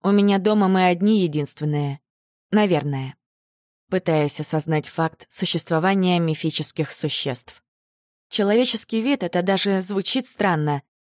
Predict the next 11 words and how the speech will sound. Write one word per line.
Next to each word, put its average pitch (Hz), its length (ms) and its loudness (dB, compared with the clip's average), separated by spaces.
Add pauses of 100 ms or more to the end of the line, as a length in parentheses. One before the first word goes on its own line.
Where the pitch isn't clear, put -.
(160)
И 180 200 2
долго 220 380 2
придётся 180 500 0
терпеть 180 420 -2
возрастные 175 600 0
закидоны 175 680 0
оборотней. 143 680 -2 (420)
Какой 247 300 2
здесь 165 280 0
срок 180 300 0
обучения? 160 720 0